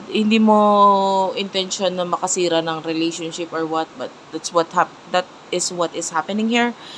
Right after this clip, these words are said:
Hindi ikaw ang problema. The par-, the person that you're dealing with, nakakita tayo ng divorce or separation sa kanila because feeling sad, feeling broken siya, uh, in the near future.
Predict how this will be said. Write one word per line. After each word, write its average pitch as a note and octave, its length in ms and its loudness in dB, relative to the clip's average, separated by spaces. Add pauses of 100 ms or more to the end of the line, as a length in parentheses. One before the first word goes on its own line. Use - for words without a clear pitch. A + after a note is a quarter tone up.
(360)
Hindi B3+ 240 6
ikaw C#4 240 6
ang B3+ 80 2
problema. F3+ 640 4
The F#3 80 0
par-, G#3 320 4
the G3+ 160 -4
person A#3 480 -2
that A#3 80 -2
you're G#3 160 -4
dealing F#3+ 320 -2
with, F#3 160 -4
nakakita F#3 400 -2
tayo F3+ 160 0
ng F3 240 -2
divorce E3+ 440 2
or F3+ 120 -10
separation F3 560 -2
sa E3+ 160 -6
kanila E3 320 -2
because - 400 -6 (560)
feeling G3+ 400 0
sad, F3+ 320 2
feeling F#3 400 -2
broken E3+ 480 4
siya, D#3+ 480 -2 (840)
uh, D#3+ 340 2 (480)
in B3 160 4
the A3 80 4
near F#3 220 6
future. E3+ 680 -2